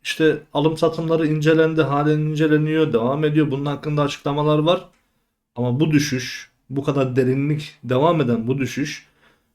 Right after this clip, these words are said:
özellikle Bank of America'nın bugünkü satışlarının devam etmesiyle o kadar büyük bizi huzursuzluğa, o kadar büyük bizi umutsuzluğa itiyor ki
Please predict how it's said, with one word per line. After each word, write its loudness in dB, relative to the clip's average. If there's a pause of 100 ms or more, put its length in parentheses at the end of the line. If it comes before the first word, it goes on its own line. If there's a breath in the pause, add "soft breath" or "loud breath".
(140)
özellikle -2
Bank 0
of -2
America'nın -2
bugünkü -4
satışlarının -2
devam 0
etmesiyle -2 (1400 soft breath)
o 4
kadar 4
büyük 2 (240)
bizi -4 (920)
huzursuzluğa, 2
o 0
kadar -2
büyük -2
bizi 2 (760 soft breath)
umutsuzluğa 2
itiyor 2
ki -4